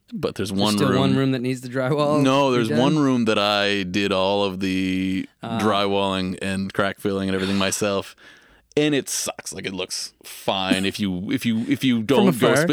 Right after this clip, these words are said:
Speaker 1: if you go specifically looking for the
Speaker 2: <laughs>
Speaker 1: flaws,
Speaker 2: You
Speaker 1: you'd be
Speaker 2: know
Speaker 1: like,
Speaker 2: where everything
Speaker 1: "You
Speaker 2: is.
Speaker 1: fucked that up. You fucked
Speaker 2: Yes,
Speaker 1: that
Speaker 2: man.
Speaker 1: up." We allowed to swear on here?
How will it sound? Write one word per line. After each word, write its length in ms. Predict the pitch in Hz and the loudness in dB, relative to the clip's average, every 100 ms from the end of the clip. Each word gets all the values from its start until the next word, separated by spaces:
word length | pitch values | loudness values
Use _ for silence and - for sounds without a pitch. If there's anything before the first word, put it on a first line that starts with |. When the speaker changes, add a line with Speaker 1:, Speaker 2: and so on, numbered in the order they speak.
| 151 | 0
Speaker 1:
if 100 | 143 | 0
you 100 | 170 | 0
go 100 | 160 | 0
specifically 640 | - 127 - 135 - 107 | 0 -2 0 2 2 4
looking 260 | 107 - 233 | 6 6 6
for 140 | 302 | 4
the 60 | 220 | 2
Speaker 2:
<laughs> 20 | |
Speaker 1:
flaws, 320 | - 214 120 | 2 2 4
Speaker 2:
You 80 | 226 | 6
Speaker 1:
you'd 40 | 277 | 8
be 40 | |
Speaker 2:
know 60 | 262 | 8
Speaker 1:
like, 80 | |
Speaker 2:
where 80 | 226 | 8
everything 300 | 190 175 160 147 | 8 6 4 4
Speaker 1:
"You 60 | |
Speaker 2:
is. 140 | 120 120 | 2 2
Speaker 1:
fucked 160 | 101 | 0
that 140 | 117 123 | -2 0
up. 140 | 117 | -4
You 240 | - 180 196 | 0 2 4
fucked 40 | |
Speaker 2:
Yes, 300 | 190 202 196 | 2 2 0
Speaker 1:
that 140 | 110 107 | 0 0
Speaker 2:
man. 220 | 139 117 | 0 -2
Speaker 1:
up." 40 | |
We 60 | 110 | 0
allowed 80 | 107 | 0
to 40 | 104 | 0
swear 180 | 101 | -2
on 80 | 107 | -2
here? 140 | 113 | -4